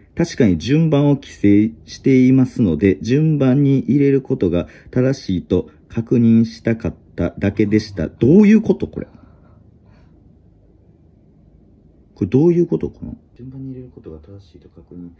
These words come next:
したかっただけでした」っていうことは、こいつ自身の意見はないってことですか？ど-、どういうこと？な-、な-、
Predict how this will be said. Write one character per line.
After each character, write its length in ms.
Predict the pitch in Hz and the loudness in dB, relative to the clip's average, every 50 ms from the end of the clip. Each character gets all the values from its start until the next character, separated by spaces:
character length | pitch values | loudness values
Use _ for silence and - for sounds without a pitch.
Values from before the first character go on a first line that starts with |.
| _ 76 76 76 _ _ _ | _ _ _ _ _ _ _
し 60 | _ | _
た 100 | - 90 | -20 -20
か 80 | 80 76 | -20 -20
っ 40 | 76 _ _ _ _ | -20 _ _ _ _
た 60 | 76 | -20
だ 80 | 80 80 76 | -20 -20 -20
け 80 | - | -20
で 100 | 76 78 | -20 -20
し 120 | 76 - _ | -20 -20 _
た」 120 | _ 73 73 | _ -20 -20
っ 40 | 73 _ _ _ _ _ _ _ | -20 _ _ _ _ _ _ _
て 80 | _ 87 | _ -12
い 60 | 87 | -12
う 60 | 87 | -12
こ 120 | 85 - 87 | -12 -14 -16
と 120 | - 80 | -16 -18
は、 100 | 80 78 73 _ _ _ _ _ _ _ _ _ _ _ _ _ _ _ _ _ _ _ _ _ _ _ _ _ _ _ _ _ _ _ _ _ _ _ _ _ _ | -18 -18 -20 _ _ _ _ _ _ _ _ _ _ _ _ _ _ _ _ _ _ _ _ _ _ _ _ _ _ _ _ _ _ _ _ _ _ _ _ _ _
こ 200 | - - 135 131 | -10 -6 -4 -4
い 120 | 147 143 | -4 -6
つ 140 | 139 - 151 | -8 -10 -12
自 340 | 156 156 180 - - - 139 | -12 -12 -14 -14 -10 -8 -8
身 80 | 117 101 | -8 -6
の 100 | 90 101 | -8 -10
意 80 | 117 113 | -10 -10
見 160 | 127 120 95 | -10 -10 -10
は 120 | 85 82 | -10 -12
な 160 | 78 85 85 | -12 -12 -10
い 60 | 80 78 | -10 -12
っ 20 | |
て 140 | - - 87 | -12 -14 -16
こ 80 | 76 73 | -18 -18
と 100 | - - | -20 -20
で 60 | _ _ | _ _
す 60 | _ | _
か？ 60 | _ _ _ _ _ 101 | _ _ _ _ _ -18
ど-、 240 | 107 123 156 - - | -16 -16 -16 -16 -18
ど 160 | - 104 139 | -20 -18 -16
う 40 | 165 | -16
い 40 | 175 | -16
う 40 | 180 | -18
こ 120 | - 180 170 | -18 -20 -20
と？ 60 | - _ _ _ _ _ _ _ _ _ _ _ _ _ _ _ _ _ _ _ _ _ _ _ _ _ _ 87 | -20 _ _ _ _ _ _ _ _ _ _ _ _ _ _ _ _ _ _ _ _ _ _ _ _ _ _ -20
な-、 60 | 92 | -20
な-、 40 | 101 | -20